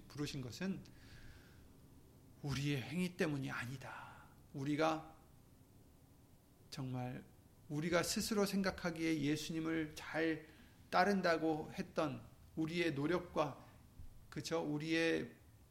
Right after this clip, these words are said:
헌신과 우리의 희생과 이런 것들 때문이 아니에요. 그런 것들 앞서서 어떤 믿음으로 했느냐가 중요하다라는 것을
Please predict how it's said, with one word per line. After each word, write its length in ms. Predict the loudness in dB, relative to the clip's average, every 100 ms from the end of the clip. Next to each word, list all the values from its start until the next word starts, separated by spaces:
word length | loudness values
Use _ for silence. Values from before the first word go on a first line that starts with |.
| -20 -20 -18 -18 -4
헌신과 640 | -2 0 -2 -2 -2 0
우리의 300 | -2 0 -2
희생과 500 | 0 0 0 0 0
이런 320 | 2 2 2
것들 340 | 2 2 0 0
때문이 260 | 0 2
아니에요. 500 | 2 0 -2 -4 -6 -10 -14 -16 -20 -20 -10
그런 460 | 4 8 8 8 6
것들 1200 | 4 2 4 6 8 10 10 8 6 4 0 -4 -14 -20 -6
앞서서 1080 | 2 2 2 0 6 6 8 8 8 6 -4 -20 -20 -20 -20 -20 -20 -20 2
어떤 720 | 4 4 0 8 10 10 8
믿음으로 580 | 10 12 12 10 8 8
했느냐가 500 | 8 6 6 6 6
중요하다라는 640 | 4 2 2 4 2 2 -2
것을 380 | -2 -4 -4